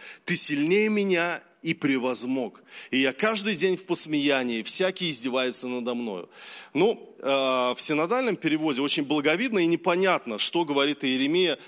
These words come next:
что значит: «Ты влек меня, Господи, и я увлечен». Дело в том, что здесь пророк Иеремия очень резко взывает к Богу. И на иврите вот эта фраза «Ты влек меня, Господи, и я увлечен»,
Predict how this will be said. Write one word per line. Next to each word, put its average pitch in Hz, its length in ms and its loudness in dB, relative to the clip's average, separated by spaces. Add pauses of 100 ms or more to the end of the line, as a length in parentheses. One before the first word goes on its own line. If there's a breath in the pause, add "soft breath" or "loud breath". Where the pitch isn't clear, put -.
(200 loud breath)
что 185 240 2
значит: - 360 0
«Ты 156 120 0
влек 165 320 0
меня, 139 240 0
Господи, 135 480 0
и 131 60 0
я 143 120 2
увлечен». 139 580 -2 (720 loud breath)
Дело 180 320 2
в - 80 -4
том, 240 200 0
что 165 200 0
здесь 226 380 0
пророк 180 420 -2
Иеремия 185 380 2
очень 196 500 2
резко 202 460 2
взывает 139 500 0
к 131 80 -14
Богу. 135 480 -2 (1400 loud breath)
И 202 160 6
на 190 280 4
иврите 196 560 0
вот 175 140 -2
эта 196 160 0
фраза 185 560 0 (200 soft breath)
«Ты 190 120 0
влек 202 400 0
меня, 175 260 2
Господи, 135 640 -2
и 156 60 -2
я 165 180 2
увлечен», 226 540 0